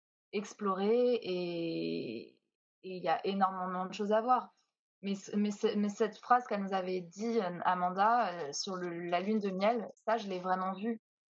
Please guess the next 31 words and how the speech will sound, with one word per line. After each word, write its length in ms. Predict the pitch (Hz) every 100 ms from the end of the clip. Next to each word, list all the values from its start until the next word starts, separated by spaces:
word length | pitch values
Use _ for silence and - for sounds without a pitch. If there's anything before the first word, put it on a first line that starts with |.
| _ _ _ _ _
C'est-à-dire 440 | - 196 190 220
que 240 | 226 190 185
je, 180 | 185
le 260 | 190 190 185
yoga, 300 | 190 185 220
je 100 | 208
le 60 | 180
remets 240 | 180 180
en 100 | 175
question. 640 | 190 180 - 226 240 254 247 _ _ _ -
Euh, 880 | 185 180 170 170 170 170 170 170 - - - _ _ _ _ _ _ _ _ _ -
je 220 | 180 190
la, 300 | 190 196 190 196
je, 180 | 180 185
il 200 | 180 170
y 100 | 185
a 60 |
toujours 260 | 180 202 202
cette 180 | 185 -
recherche 340 | 196 208 196
d'équilibre, 640 | 185 - 202 233 269 220
recherche 360 | 190 190 190 180
d'équilibre 380 | 185 - 202 196
par 140 | 180
rapport 280 | 180 185 180
aux 200 | 170 180
autres 160 | 185
activités 420 | 185 180 190 180 185
dans 140 | 170
sa 200 | - 175
vie. 140 | 180